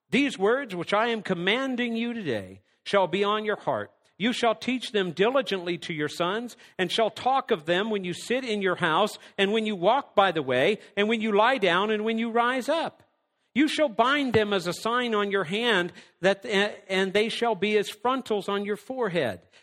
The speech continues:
You shall write them on the doorposts, threshold of your house, and on your gates." We're not talking about a physical house now. We're talking about right here. This is the house. This is the temple of the Lord. Did you know that?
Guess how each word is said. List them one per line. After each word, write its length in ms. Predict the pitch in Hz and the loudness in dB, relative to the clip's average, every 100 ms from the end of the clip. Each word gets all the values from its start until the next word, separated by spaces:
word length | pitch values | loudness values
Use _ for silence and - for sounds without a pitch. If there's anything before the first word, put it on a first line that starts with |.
| - | -2
You 140 | 247 | -2
shall 260 | 285 262 220 | 0 0 2
write 280 | 214 262 - | 2 2 0
them 180 | 240 | 2
on 140 | 233 214 | 2 0
the 60 | |
doorposts, 840 | 165 202 240 294 - 233 262 - - _ _ | 0 2 2 2 2 0 0 -8 -16 _ _
threshold 580 | 175 233 - 247 285 | 2 2 2 0 0
of 160 | 262 226 | -2 -4
your 140 | 269 | -8
house, 680 | - 156 117 117 185 - - _ _ - | -4 -4 -2 -4 -4 -8 -20 _ _ -2
and 220 | 202 190 | -2 2
on 240 | 160 175 | 0 0
your 200 | 180 214 | -2 -2
gates." 680 | - 262 262 117 - - - _ _ _ _ _ _ _ _ _ _ | -2 -2 -2 -6 -14 -20 -20 _ _ _ _ _ _ _ _ _ _
We're 80 | 156 | 0
not 140 | 220 | 0
talking 220 | - 208 190 | 2 0 2
about 300 | 180 165 - _ _ _ _ _ _ _ _ _ _ _ _ _ _ | 2 0 -6 _ _ _ _ _ _ _ _ _ _ _ _ _ _
a 80 | 156 | -6
physical 460 | - 196 160 160 147 | -2 -2 -2 -4 0
house 320 | 175 165 - | 0 0 -4
now. 180 | 147 117 | -4 -2
We're 120 | 147 | -2
talking 240 | 156 175 | 0 -2
about 160 | 160 151 | 2 2
right 200 | 147 143 | 2 0
here. 200 | 147 135 | 0 -2
This 280 | 131 170 165 | 0 -2 -4
is 100 | 135 | -2
the 120 | 131 | -2
house. 360 | 123 117 95 - | 0 -4 -6 -8
This 220 | 170 - | -8 -8
is 160 | 143 | -14
the 80 | 139 | -14
temple 400 | 127 180 165 147 | -4 -4 -2 -4
of 80 | 135 | -4
the 60 | 131 | 0
Lord. 420 | 156 170 92 90 | 0 0 -4 -10
Did 160 | 113 | -6
you 80 | 139 | -4
know 160 | 165 175 | 0 2
that? 280 | 180 202 | 2 0